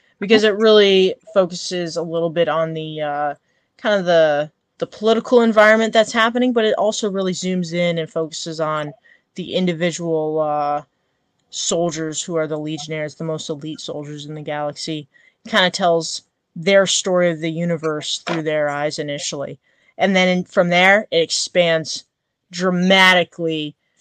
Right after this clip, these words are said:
and we get the, we get the military sci-fi, we get the, the space opera, we get the, the space, uh, uh, espionage, uh, type, uh, story. Um,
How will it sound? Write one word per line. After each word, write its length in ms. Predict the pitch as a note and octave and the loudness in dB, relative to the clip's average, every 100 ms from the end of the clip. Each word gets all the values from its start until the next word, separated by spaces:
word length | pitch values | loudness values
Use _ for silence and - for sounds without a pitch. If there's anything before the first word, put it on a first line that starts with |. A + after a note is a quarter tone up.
| _ | _
and 100 | F3 | -4
we 120 | F3+ | -2
get 280 | D#3+ F#3 E3+ | 0 0 0
the, 360 | F3 D#3+ D#3 D#3+ | 0 2 2 2
we 120 | G3+ | 0
get 180 | F#3+ G3 | 0 0
the 60 | F#3 | 0
military 540 | F#3+ G3 F#3 G3 F3 | 2 4 2 0 -2
sci-fi, 640 | E3+ F3+ D#3+ D#3+ - D#3+ | -2 0 2 2 0 -2
we 120 | D#3 E3+ | 0 -2
get 240 | F#3 E3+ | -4 -2
the, 280 | F3+ E3 D3+ _ _ _ _ | 0 0 -2 _ _ _ _
the 140 | E3+ F3 | -6 -4
space 500 | - - G3+ F#3 - | -2 2 2 2 0
opera, 500 | D#3 D#3+ - D3+ D3+ | 0 0 -2 -2 0
we 160 | D#3+ | -2
get 260 | F#3 G3 - | 0 0 0
the, 380 | F#3 F3 F3 D#3+ _ _ _ _ | 2 4 4 0 _ _ _ _
the 120 | F#3 | -6
space, 800 | F3 - G3 F#3 F3+ - - - - | -6 -6 -2 -2 -2 -6 -10 -8 0
uh, 540 | F#3 E3+ D#3+ D#3 D3+ D#3 _ _ _ _ _ _ _ - | 2 2 2 0 -2 -4 _ _ _ _ _ _ _ -6
uh, 260 | F3+ D#3+ - | -2 -2 -2
espionage, 1160 | F#3+ - - F#3+ F3+ F3 E3+ E3 E3 D3+ - G#3 - | -2 -4 -4 -2 2 4 4 2 0 -4 -6 -6 -4
uh, 500 | E3 E3 D#3 D3+ D#3 - | 0 0 0 0 -2 -2
type, 340 | G3 E3 D#3 _ _ - - _ _ _ _ - | 0 0 -2 _ _ -20 -20 _ _ _ _ -16
uh, 260 | - D#3+ D3 | -8 -6 -4
story. 880 | - - F#3 E3+ E3 D3+ D3+ D#3 D3+ _ _ _ _ _ - | -6 -6 -2 2 2 0 -6 -8 -12 _ _ _ _ _ -6
Um, 640 | E3 D#3+ D#3 D3+ D3+ | -4 -2 -4 -6 -10